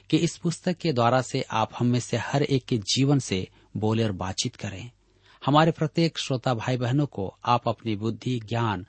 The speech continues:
और समझ प्रदान करें, ताकि हर एक जीवन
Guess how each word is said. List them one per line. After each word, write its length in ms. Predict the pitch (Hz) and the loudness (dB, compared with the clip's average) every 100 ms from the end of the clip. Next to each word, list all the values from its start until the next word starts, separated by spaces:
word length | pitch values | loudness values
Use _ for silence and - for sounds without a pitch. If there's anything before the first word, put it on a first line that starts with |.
| - - - | -18 -16 -2
और 160 | 120 | -2
समझ 400 | 120 - 123 135 | -2 -2 -2 -2
प्रदान 380 | - 104 110 127 | -4 -4 -2 -4
करें, 360 | - 104 95 113 _ - _ | -4 -8 -10 -14 _ -20 _
ताकि 280 | 139 143 156 | 0 2 -2
हर 320 | - 156 156 - | -2 -2 -2 -2
एक 160 | 139 - | -4 -2
जीवन 540 | 107 - 147 117 95 | -6 0 2 2 -2